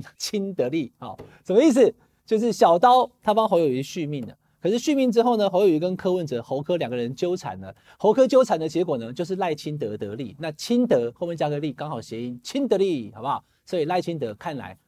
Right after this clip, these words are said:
目前能赢，不要激动，听我说，先讲小刀续命。刀续命，金小刀祭出，枪又快又狠，有没有？我们伟汉观点要跟大家讲，一刀捅出三个窟窿。沈大佬还跟我一直在那边撸说：“哎，那不是舔窟窿啦，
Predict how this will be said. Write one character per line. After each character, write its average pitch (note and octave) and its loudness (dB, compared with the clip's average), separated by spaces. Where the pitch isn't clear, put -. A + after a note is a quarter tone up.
目 B3+ 2
前 G#2 -10
能 C#3+ -2
赢， C#3 -4
不 - -4
要 A3 2
激 G#3+ -4
动， G3 4
听 F3+ -8
我 A#2+ -4
说， C#3+ -2
先 D#4 4
讲 D3 0
小 A#2+ -2
刀 D#3 -2
续 D#3 -8
命。 C#3+ -8
刀 E4+ 6
续 E4 0
命， D4+ -2
金 D#4 0
小 D3 0
刀 G#3 2
祭 A3+ -2
出， G#3 0
枪 - -2
又 A#3 4
快 G3 2
又 A3+ 4
狠， A#2+ -6
有 C#3 -6
没 F3 2
有？ F3 2
我 C3+ -6
们 E3 -4
伟 F3 2
汉 A3 0
观 G#3+ -4
点 E3 -8
要 D3+ 0
跟 F3+ -4
大 F3 -4
家 E3+ -8
讲， B2 -10
一 C#4 -2
刀 B3+ 4
捅 D#3 -4
出 G#3 -4
三 G3+ -4
个 F3 -8
窟 F3+ -4
窿。 C3+ -4
沈 G3 -4
大 C4+ 8
佬 A#3+ 8
还 G3+ 4
跟 G#3+ 2
我 G#3 4
一 A#3+ 2
直 F#3+ -6
在 G#3 0
那 A3 0
边 A3 -2
撸 E3 -2
说 G#3+ -2
：“哎， D#4 2
那 F#4+ 2
不 D#4 0
是 A3+ 2
舔 B3 4
窟 C#4+ 2
窿 D4+ 6
啦， C#4 2